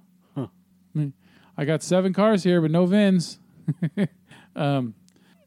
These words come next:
Speaker 2: all right. Uh, the tornado bearing down on the town at the climax is a factual event. There was a tornado outbreak in southern Minnesota in nineteen sixty-seven.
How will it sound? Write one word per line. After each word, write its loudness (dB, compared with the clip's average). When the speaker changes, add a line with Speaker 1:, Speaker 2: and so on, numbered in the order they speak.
Speaker 2:
all -6
right. -6
Uh, 0
the -2
tornado 2
bearing 2
down 0
on -2
the -10
town 0
at -10
the -10
climax -4
is -8
a -8
factual -4
event. -2
There 2
was 2
a -4
tornado 0
outbreak -2
in -8
southern -2
Minnesota -2
in -8
nineteen -10
sixty-seven. -10